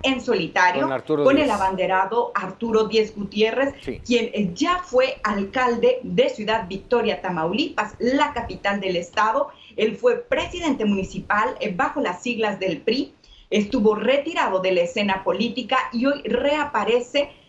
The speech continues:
Speaker 1: en medio de esta ola naranja. Él ha dicho que él pretende emular lo que Samuel García hizo en el vecino estado de Nuevo León.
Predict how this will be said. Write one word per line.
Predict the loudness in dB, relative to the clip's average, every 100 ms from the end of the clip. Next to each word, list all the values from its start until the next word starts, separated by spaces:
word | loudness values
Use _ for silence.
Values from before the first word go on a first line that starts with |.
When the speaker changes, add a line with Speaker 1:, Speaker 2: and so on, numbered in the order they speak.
| _ _ 2
Speaker 1:
en | 4
medio | 4 4 4
de | 4 2
esta | 0 -4 -2 2
ola | 2 2
naranja. | -2 0 0 -2 -2 -2 -2
Él | -4 -2 -2
ha | -4
dicho | -2 0 0 0 -2
que | 0 -4
él |
pretende | -4 -6 2 4 4 2 0
emular | 0 0 2 2 2 0
lo | 2 4 4
que | 0
Samuel | -8 -6 -2 0
García | 0 -4 -4 0 0
hizo | 0 -2 -4 -6 -16 _
en | 2 2
el | 2 0
vecino | -2 -2 0
estado | 0 0 2 2 0
de | 0 2
Nuevo | 2 2 2
León. | 0